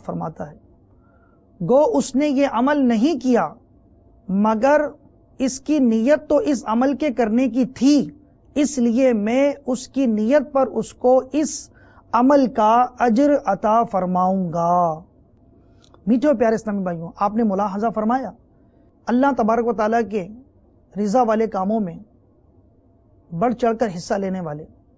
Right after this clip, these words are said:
اگر خدا نہ خواستہ کسی مجبوری کی بنا پر اس عمل کو کرنے سے قاصر رہ بھی جائیں، تب بھی اللہ تبارک و تعالیٰ کی رحمت سے انہیں ثواب حاصل ہو جاتا ہے۔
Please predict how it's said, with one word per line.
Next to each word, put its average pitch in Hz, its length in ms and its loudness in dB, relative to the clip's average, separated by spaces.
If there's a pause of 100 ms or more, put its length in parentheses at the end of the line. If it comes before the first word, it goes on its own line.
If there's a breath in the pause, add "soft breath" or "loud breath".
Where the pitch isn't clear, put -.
(1300)
اگر 254 280 2
خدا 240 320 2
نہ 269 120 2
خواستہ 196 380 -6 (1200)
کسی 294 280 -4
مجبوری 240 460 0
کی 226 100 -2
بنا 196 240 -4
پر 190 160 -12 (1400)
اس 277 240 0
عمل 240 320 0
کو 269 140 0
کرنے 240 320 -2
سے - 160 -10 (960)
قاصر 214 380 0
رہ 196 240 -2
بھی 254 220 4
جائیں، 214 240 -2 (680)
تب 226 200 4
بھی 277 220 2
اللہ 214 380 0
تبارک 208 340 -2
و 208 60 -4
تعالیٰ 202 340 -2
کی 202 100 -6
رحمت 180 300 -6
سے - 180 -20 (480)
انہیں 233 380 2 (400)
ثواب 196 440 0
حاصل 180 380 -4
ہو 160 140 -6
جاتا 156 320 -10
ہے۔ 139 40 -18